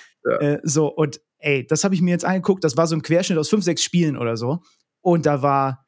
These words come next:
Speaker 2: waren ein paar echt, <laughs> echt stabile Midrange-Jumper dabei.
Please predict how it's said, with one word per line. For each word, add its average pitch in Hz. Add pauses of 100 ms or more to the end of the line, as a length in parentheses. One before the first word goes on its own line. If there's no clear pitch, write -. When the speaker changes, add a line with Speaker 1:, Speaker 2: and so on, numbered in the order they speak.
(120)
Speaker 2:
waren 139
ein -
paar -
echt, - (180)
<laughs> -
echt -
stabile 165
Midrange-Jumper 165
dabei. 143